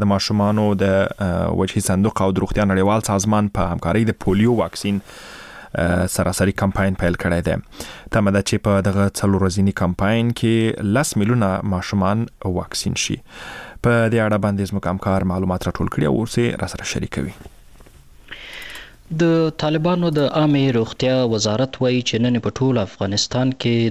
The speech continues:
Speaker 2: د پولیو یا د ماشومانو د ګوزن ضد واکسین پیل کړی دی. د دغه وزارت د پولیو د محوه کولو لپاره د اضطراري عملیاتو د ملي مرکز مشر ډاکټر نیکولي شاه مومن ازادي راډیو ته وویل چې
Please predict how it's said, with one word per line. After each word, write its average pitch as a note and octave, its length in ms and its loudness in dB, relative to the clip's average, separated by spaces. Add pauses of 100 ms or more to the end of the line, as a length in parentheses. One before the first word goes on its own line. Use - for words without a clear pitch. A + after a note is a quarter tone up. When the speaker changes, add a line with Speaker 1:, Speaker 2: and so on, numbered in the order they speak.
Speaker 2:
د G#2 200 2
پولیو G#2+ 580 0
یا G#2+ 160 2
د G2 80 -4
ماشومانو G#2 560 -2
د A2 80 -4
ګوزن G2+ 360 0
ضد - 300 -4
واکسین G2+ 480 -2
پیل F#2+ 160 -4
کړی F#2+ 360 -2
دی. A2+ 80 2 (300)
د A2+ 300 0
دغه A2+ 280 0 (120)
وزارت G#2+ 680 -2
د A2 200 0
پولیو G#2+ 380 0
د G#2+ 120 0
محوه G2+ 300 -4
کولو A#2 320 0
لپاره G#2+ 420 0 (560)
د B2 120 2 (260)
اضطراري A2+ 600 0
عملیاتو G#2+ 540 0
د G2 120 -2
ملي A#2 160 2
مرکز G#2+ 520 -2
مشر A#2 360 -2
ډاکټر G#2+ 440 -2 (120)
نیکولي G2+ 540 0
شاه G#2 220 -2
مومن A2 560 0 (140)
ازادي G2+ 380 -2
راډیو G2 320 0
ته A2 100 -4
وویل B2 440 2
چې A#2 300 -2